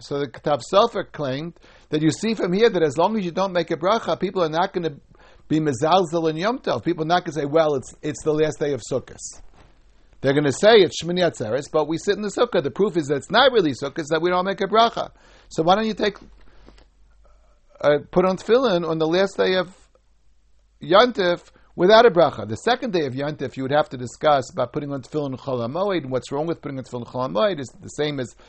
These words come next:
Yom Tov or not? The Hasidic custom is not to put on tefillin Chol HaMoed. So the second day of Yom Tov in Chutz La'aretz would not be the question. The question would really be the last day of Yom Tov. And the, and the, uh, Ketav Sofer said, "You know, I really thought about this a lot,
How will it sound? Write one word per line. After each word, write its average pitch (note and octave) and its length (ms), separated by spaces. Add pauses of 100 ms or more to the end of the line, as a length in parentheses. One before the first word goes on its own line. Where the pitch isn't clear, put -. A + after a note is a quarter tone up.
(240)
Yom G#3+ 280
Tov C#3+ 220
or C#3 80
not? G3+ 300
The C#3 160
Hasidic C3 560
custom C3+ 340
is B2+ 140
not G#3+ 220
to G#3+ 40
put G3+ 160
on F#3 100
tefillin D#3+ 280
Chol D3 260
HaMoed. B2+ 300
So B2+ 80
the B2 80
second G3+ 360
day D3 140
of B2+ 100
Yom C3+ 200
Tov B2+ 240
in B2+ 80
Chutz C3 260
La'aretz B2+ 240
would B2 120
not G3+ 200
be E3+ 80
the B2 100
question. - 400 (500)
The G#2+ 80
question D#3 320
would C3+ 100
really G3+ 240
be D#3 140
the D#3 100
last A3+ 380
day C3 180
of G#2+ 100
Yom G#2 220
Tov. - 80 (600)
And A2 140
the, A#2 80
and A#2 320
the, A2 360
uh, F#2+ 520
Ketav E3 240 (100)
Sofer G3 300
said, E3 380 (320)
"You D3 120
know, C#3 180
I A#2+ 160
really F3 320
thought E3 260
about D3 240
this C3 180
a A2 60
lot, A#2+ 340